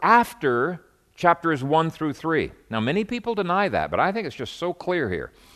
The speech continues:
He says, "I will show you the things that must take place," what? "After these."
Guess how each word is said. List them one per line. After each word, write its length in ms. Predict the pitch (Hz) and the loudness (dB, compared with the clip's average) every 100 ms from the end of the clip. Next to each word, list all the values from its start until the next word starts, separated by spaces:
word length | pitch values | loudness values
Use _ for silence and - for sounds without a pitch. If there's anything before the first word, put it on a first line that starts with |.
| - | -10
He 120 | 147 139 | -6 -4
says, 200 | 135 131 | 2 2
"I 60 | |
will 180 | 127 120 | 4 0
show 300 | - 165 190 | -2 2 4
you 120 | 214 | 4
the 140 | 202 208 | 2 -2
things 460 | 143 117 117 101 | 0 0 -2 -4
that 140 | 113 107 | -6 -4
must 500 | 123 170 185 - - | 0 0 -2 -8 -6
take 340 | 160 170 - | -2 -2 -4
place," 540 | - 151 160 160 - - | 0 2 2 -2 -10 -6
what? 360 | 127 165 - _ _ _ 143 | 0 0 -2 _ _ _ 4
"After 800 | 190 202 - 127 117 123 135 - _ _ | 6 4 0 0 2 2 0 -6 _ _
these." 580 | 101 131 131 85 - - | -4 0 0 0 -6 -20